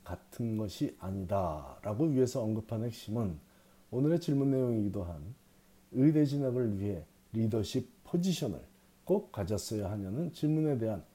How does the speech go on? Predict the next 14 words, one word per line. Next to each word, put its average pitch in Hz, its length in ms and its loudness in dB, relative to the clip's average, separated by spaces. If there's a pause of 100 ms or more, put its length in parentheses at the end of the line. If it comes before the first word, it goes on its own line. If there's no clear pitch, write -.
(140)
확실한 107 760 -6
답변입니다. 87 920 -4 (840)
매번 92 460 2
세미나에서 170 520 4
나오는 123 420 2
단골 104 600 0
질문 127 480 0
중 147 160 -2
하나인 113 760 -2 (400)
리더십 165 480 0
포지션 131 380 0
관련 107 340 2
질문의 95 500 -6
요지는 87 480 -8